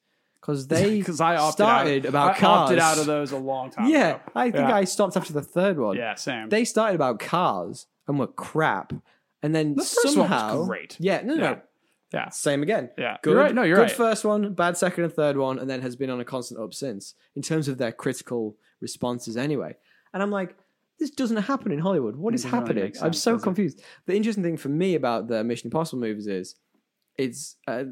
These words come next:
Speaker 1: the parallel is that they've sort of m-, somehow maintained that main actor. Like, obviously,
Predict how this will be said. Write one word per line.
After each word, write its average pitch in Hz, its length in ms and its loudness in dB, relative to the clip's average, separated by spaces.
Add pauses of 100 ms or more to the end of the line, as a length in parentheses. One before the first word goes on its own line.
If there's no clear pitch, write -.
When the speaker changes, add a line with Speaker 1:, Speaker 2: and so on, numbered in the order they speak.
(240)
Speaker 1:
the 156 300 -8
parallel 170 500 2
is 98 160 -4
that 104 60 -10
they've 117 120 -6
sort 147 160 -4
of 123 60 -8
m-, 123 160 -10 (220)
somehow 175 520 0
maintained 117 540 -2
that 87 140 -8
main 107 260 -4
actor. 123 320 -8
Like, 101 160 -4
obviously, 113 640 -6